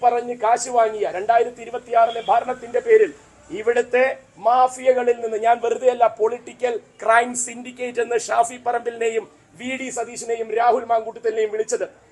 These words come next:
ഇവർ നടത്തിയ ഹവാല ഇടപാടുകൾ, ഇവർ നടത്തിയ റിവേഴ്സ് ഹവാല ഇടപാടുകൾ, ഇവർ നടത്തിയ മറ്റ് ധനകാര്യ ഇടപെടലുകൾ, ഇതൊക്കെ ഈ കേസിന്റെ മെറിറ്റിൽ നമുക്ക് ചർച്ച ചെയ്യാൻ പറ്റില്ലെങ്കിലും ഇതൊക്കെ പുറം ലോകത്തിലേക്ക് ചർച്ചയിലേക്ക് വരും.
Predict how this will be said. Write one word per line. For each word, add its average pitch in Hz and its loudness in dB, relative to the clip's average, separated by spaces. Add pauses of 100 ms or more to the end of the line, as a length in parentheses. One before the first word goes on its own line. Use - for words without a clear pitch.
(140)
ഇവർ 226 0
നടത്തിയ 240 2
ഹവാല 254 6
ഇടപാടുകൾ, 240 4 (240)
ഇവർ 247 0
നടത്തിയ 247 0
റിവേഴ്സ് 262 6
ഹവാല 254 2
ഇടപാടുകൾ, 240 2 (260)
ഇവർ 240 -2
നടത്തിയ 254 -2
മറ്റ് 254 -4
ധനകാര്യ 254 2
ഇടപെടലുകൾ, 254 -2 (320)
ഇതൊക്കെ 233 0 (320)
ഈ 269 -8
കേസിന്റെ 269 -4
മെറിറ്റിൽ 247 -2
നമുക്ക് 240 -6
ചർച്ച 233 -2
ചെയ്യാൻ 226 -4
പറ്റില്ലെങ്കിലും 214 -6 (180)
ഇതൊക്കെ 214 -6
പുറം 220 -6
ലോകത്തിലേക്ക് 220 -6
ചർച്ചയിലേക്ക് 208 -6
വരും. 202 0